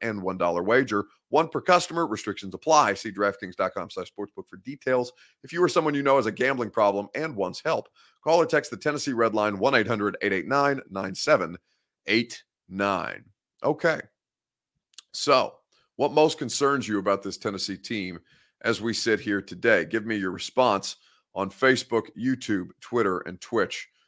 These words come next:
We will discuss at length together. Uh, let's see. "Cussing doesn't achieve anything," says Old Vol. You know, it's a bad habit of mine, and I do think it's a, it's a crutch for, you know, a lack of intelligence as far as I'm concerned. So,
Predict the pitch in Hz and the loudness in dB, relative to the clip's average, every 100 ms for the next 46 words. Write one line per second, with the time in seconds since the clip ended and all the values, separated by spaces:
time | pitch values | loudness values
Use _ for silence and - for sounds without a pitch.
0 | _ - 98 95 92 - 110 98 - 95 | _ -10 -8 -6 -6 2 2 2 -4 -6
1 | 73 95 90 - 85 98 90 65 - _ | -4 -4 -6 -12 -4 2 2 0 -8 _
2 | _ _ - 139 139 139 135 123 139 135 | _ _ 8 12 12 12 10 6 4 4
3 | - 143 110 87 - - 147 156 123 131 | 0 2 0 0 -2 2 2 2 0 0
4 | 127 117 - 127 110 139 160 170 160 156 | 0 -4 -4 -2 0 0 -2 -4 -6 -6
5 | 151 147 143 139 143 139 117 131 131 123 | -4 0 -2 0 0 0 -2 -2 0 0
6 | 117 117 101 113 98 101 101 101 101 101 | -2 -6 -2 0 0 -2 -2 -2 -2 -2
7 | 98 - 92 95 _ _ _ - 101 120 | -2 -6 -10 -10 _ _ _ -8 -2 -2
8 | 117 110 98 - 92 85 - 90 - - | 0 -2 -4 -4 -2 -2 -4 -10 -12 0
9 | 104 104 - - 87 85 78 92 67 67 | 2 2 -2 -8 -6 -6 -10 -12 -10 -8
10 | 90 95 98 95 90 - 104 110 98 110 | -2 0 0 -6 -8 -2 0 0 -2 -4
11 | 98 - 98 98 92 98 101 117 101 110 | -6 -2 4 4 4 0 0 -6 -4 -6
12 | 113 110 - 65 | -6 -6 -6 -6